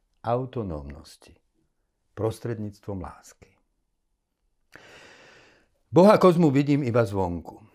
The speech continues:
jeho tvorivú moc a slávu, jeho krásy. Jeho vnútorné bytie mi však zostáva skryté.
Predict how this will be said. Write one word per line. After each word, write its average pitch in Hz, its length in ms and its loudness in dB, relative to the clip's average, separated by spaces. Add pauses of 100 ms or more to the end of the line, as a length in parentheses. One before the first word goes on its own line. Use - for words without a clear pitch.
(100)
jeho 101 240 -6
tvorivú 127 480 2
moc 107 400 -6 (480)
a - 80 -20
slávu, 101 720 -4 (400)
jeho 90 240 -16 (320)
krásy. 87 560 -8 (1120)
Jeho 110 200 -2
vnútorné 135 520 -2
bytie 120 320 -8
mi 120 160 -8
však 101 200 -12
zostáva 104 440 -12
skryté. 90 520 -12